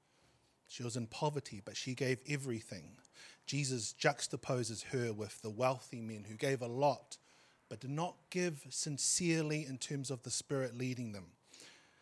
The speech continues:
I love what it says here. Mark twelve, verse forty-four. "For they gave out of their wealth, but she gave out of her poverty."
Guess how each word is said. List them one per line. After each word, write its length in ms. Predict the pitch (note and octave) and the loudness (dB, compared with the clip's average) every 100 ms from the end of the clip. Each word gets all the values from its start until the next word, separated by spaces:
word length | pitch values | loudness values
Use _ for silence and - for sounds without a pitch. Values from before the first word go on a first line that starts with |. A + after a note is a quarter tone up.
| - - | -20 -10
I 60 | A#2+ | -2
love 400 | C3 D3 C3 D3 | 4 4 2 0
what 160 | C#3+ | 0
it 140 | B2+ - | 0 -4
says 280 | B2+ A#2 | -6 -6
here. 240 | - A2+ G2 _ _ _ _ _ _ - | -6 -8 -10 _ _ _ _ _ _ -8
Mark 360 | A#2 A#2+ B2+ - | -2 -2 -2 -8
twelve, 480 | - B2 A#2 A2 - - A2 | -2 2 2 0 -6 -14 -6
verse 200 | G#2+ - | -6 -6
forty-four. 560 | A2+ G2+ - A2 G#2 - | -10 -12 -10 -8 -8 -10
"For 380 | - B2 A2 G#2+ - G#2 | -8 -4 -4 -6 -16 -12
they 260 | B2 C3+ C3+ | -8 -6 -4
gave 340 | C3 B2+ A2+ - | -2 -2 -4 -6
out 200 | A#2 - | -6 -6
of 140 | G2+ | -8
their 160 | A2 A2+ | -6 -4
wealth, 320 | G#2 F#2 - - _ _ _ _ | -4 -6 -10 -20 _ _ _ _
but 100 | G#2 | -14
she 480 | - - - A#2+ A#2 | -12 -10 -6 -6 -8
gave 240 | A2+ A2+ A2 - | -10 -12 -12 -14
out 160 | A2 A#2 | -16 -16
of 120 | A2 | -16
her 180 | A2 G2+ | -14 -14
poverty." 540 | - A2 G2+ F#2+ - | -8 -8 -8 -14 -18